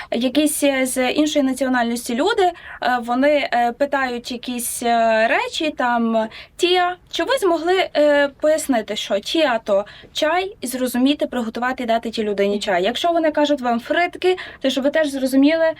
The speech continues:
що це картопля смажена, і так само подати, м, ту картоплю смажену тій людині, яка замовила. Е, суть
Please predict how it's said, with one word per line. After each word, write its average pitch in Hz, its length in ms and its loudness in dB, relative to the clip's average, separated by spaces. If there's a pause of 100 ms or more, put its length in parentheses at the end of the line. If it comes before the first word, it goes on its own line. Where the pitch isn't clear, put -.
(160)
що - 160 -8
це 285 160 0
картопля 254 480 -2
смажена, 339 460 -2
і - 100 -6
так 262 160 -8
само 269 280 0
подати, 269 640 0 (140)
м, 226 460 -2
ту 254 140 -2
картоплю 240 420 -4
смажену 247 440 0
тій 233 140 -4
людині, 214 320 0
яка 214 180 -2
замовила. 196 480 0 (760)
Е, 240 380 2
суть - 520 -2